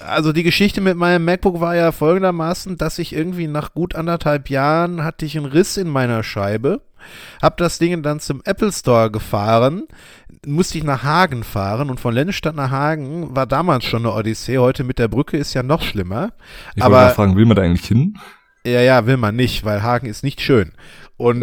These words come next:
Speaker 2: Ich wollte gerade fragen.
Speaker 1: Ja, ja, genau. Und dann habe ich das irgendwie zwei Wochen da, äh, ne, in dem Apple Store gehabt, bis ich dann mal irgendwann erfahren habe, dass das nicht unter die Garantie fiel.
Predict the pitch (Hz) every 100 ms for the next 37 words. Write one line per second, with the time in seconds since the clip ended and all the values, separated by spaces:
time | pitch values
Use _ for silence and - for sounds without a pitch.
0 | - - 120 117 110 135 107 85 92 143
1 | 165 127 143 139 113 151 127 131 143 143
2 | 151 151 - 127 151 147 143 156 151 139
3 | - 151 147 151 156 139 139 135 139 135
4 | - - 107 117 87 - - _ _ _
5 | - 127 143 147 139 131 185 196 - 131
6 | 120 113 147 - 151 151 156 143 123 170
7 | 202 156 143 - 160 147 139 143 139 147
8 | - 139 - 147 180 - 165 156 151 147
9 | 143 139 165 151 - 87